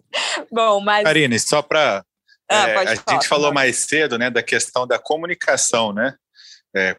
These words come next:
Speaker 2: como era difícil. E esse exemplo de dois mil e vinte é justamente o contrário, né? Óbvio que tem dificuldades, né? Às vezes o material não, não vai, mas enfim, a gente montou uma equipe aqui, o Guilherme mandava material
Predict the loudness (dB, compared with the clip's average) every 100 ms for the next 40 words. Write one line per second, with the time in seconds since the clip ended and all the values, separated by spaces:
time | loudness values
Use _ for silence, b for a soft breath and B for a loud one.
0 | _ 0 2 2 2 -2 0 0 2 0
1 | -2 -6 -2 0 2 0 0 -2 0 0
2 | 0 -2 0 0 0 -2 -2 0 0 0
3 | -2 -2 -2 -2 -4 -6 -6 0 0 0
4 | -2 0 0 -2 -8 -8 -4 -4 -6 -8
5 | -6 0 2 2 0 -2 -2 0 -2 -2
6 | -4 -4 -2 0 0 -2 -6 -18 _ B
7 | B B B _ -6 -6 0 0 2 2
8 | 0 0 -2 -2 0 0 0 0 0 -2
9 | -2 -2 -2 -2 0 -2 -4 -2 -2 -4
10 | -4 -2 0 -2 -4 0 2 2 0 0
11 | 0 0 -4 -4 -2 0 2 2 -2